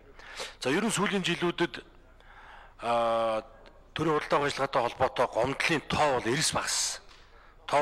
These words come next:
бол эрс багассан байгаа. За, тоон доторх яг үндэслэлтэй гомдол гаргасан болон одоо юу гэдэг нь таны саяын хэлснээр одоо санаатайгаар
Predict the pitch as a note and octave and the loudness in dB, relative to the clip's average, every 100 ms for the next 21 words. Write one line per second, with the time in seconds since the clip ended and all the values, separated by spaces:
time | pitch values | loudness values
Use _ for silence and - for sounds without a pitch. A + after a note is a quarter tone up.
0 | C#3+ A#2 B2+ - G#2 G2+ - - - G#2+ | 2 0 0 0 -2 -2 -2 -2 0 0
1 | G2+ G2+ C3+ - - - - - - - | 2 2 0 -4 -20 -20 -20 -20 -18 -18
2 | - - G#2+ D3 F3+ F#3 C#3+ A#2+ F3+ D#3 | -10 -4 0 2 2 4 0 0 0 2
3 | C#3 C#3 B2 C3 D3 - F#3 - - E3 | 2 0 0 -4 0 -2 -2 -2 0 0
4 | A2+ B2 C3 A2 A2+ G#2+ - D#3+ F3 - | 2 -2 -2 0 0 0 -2 -2 -4 -8
5 | - - - A2 A#2+ E3+ F3+ B2 - B2+ | -20 -20 -4 0 0 2 2 0 2 2
6 | A#2 A2 A2+ A#2 G#2+ A#2+ D#3 C3+ - - | 2 0 -2 -4 -4 -2 -2 -4 -6 -12
7 | - - - A#2+ C3 C3 G#2 A2+ A#2+ - | -12 -10 -4 -2 0 -2 -4 -4 -2 -2
8 | - C#3+ A#2 G#2+ G#2+ - D3 D#3 D3+ B2+ | 0 0 0 -2 -4 0 0 2 0 2
9 | A#2+ - | 0 -2